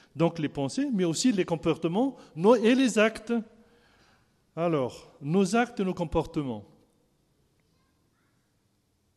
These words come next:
On va revenir sur ce cannibale, le pauvre.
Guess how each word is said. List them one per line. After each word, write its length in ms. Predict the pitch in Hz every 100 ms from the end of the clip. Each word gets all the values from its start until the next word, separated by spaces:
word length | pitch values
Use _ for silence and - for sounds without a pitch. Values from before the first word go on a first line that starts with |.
| _ _ _ -
On 60 |
va 180 | 131 165
revenir 360 | 175 185 185 196
sur 180 | 170 -
ce 80 |
cannibale, 760 | 151 160 147 147 123 120 107 -
le 140 | 107 113
pauvre. 400 | 127 101 -